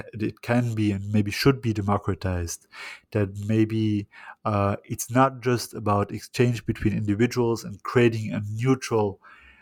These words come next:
background for, for, for economic life, but that is, you know, our most important way of organizing our resources, mobilizing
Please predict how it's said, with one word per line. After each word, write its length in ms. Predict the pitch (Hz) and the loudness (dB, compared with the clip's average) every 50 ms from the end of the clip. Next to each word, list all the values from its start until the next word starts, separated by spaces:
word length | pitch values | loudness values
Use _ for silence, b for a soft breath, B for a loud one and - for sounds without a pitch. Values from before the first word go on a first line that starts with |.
| B B - | B B -14
background 880 | 110 101 98 101 127 135 135 - - - - - 113 107 101 98 92 - | -12 -8 0 2 4 4 4 0 -4 -8 0 2 2 2 2 0 -4 -6
for, 260 | - - 107 101 - - - | -4 -2 -2 -2 -2 -4 -8
for, 480 | - - - 107 101 98 98 - - - | -8 0 2 2 4 2 2 -2 -4 -8
for 500 | - - - 104 101 98 95 95 98 - _ _ _ _ _ - | -6 0 2 2 4 4 2 0 -2 -4 _ _ _ _ _ -6
economic 500 | - 117 - - 107 107 104 107 - - | -6 -2 0 2 2 4 4 2 0 0
life, 320 | 110 107 113 117 123 - - B B B B B B - | 0 2 2 2 0 0 -6 B B B B B B -6
but 120 | 107 104 | -6 -2
that 160 | - 120 113 | 0 2 2
is, 220 | 117 113 - - - _ _ B B B B B B B - | 2 2 0 -2 -10 _ _ B B B B B B B -4
you 80 | 110 | 0
know, 180 | 101 95 92 - | 0 2 0 0
our 220 | - - 110 101 98 | -2 0 0 0 0
most 480 | 95 104 107 110 123 131 131 123 - | 0 -2 -2 0 2 2 2 0 -2
important 640 | 123 110 107 - - 127 120 113 - 131 117 101 98 | -8 -8 -4 0 2 2 2 2 0 -4 -8 -8 -4
way 320 | 98 110 113 120 120 123 - | 0 0 2 2 2 2 0
of 240 | - - 104 - - _ _ - | -4 -8 -14 -14 -16 _ _ 0
organizing 960 | 135 131 135 135 131 127 117 113 110 110 107 101 - 107 101 98 98 98 - B B B B B | 2 2 2 2 0 -2 -2 0 0 0 0 0 -2 -4 -4 -4 -6 -8 -8 B B B B B
our 180 | 117 113 104 104 | 0 2 2 4
resources, 680 | 110 123 127 117 - - 113 104 98 - 104 101 - - 107 | 4 2 2 0 0 0 0 0 0 -2 -6 -6 -6 -6 -6
mobilizing 600 | 110 123 127 123 123 120 117 113 107 113 107 98 | 0 2 2 2 2 2 0 0 -2 -4 -8 -10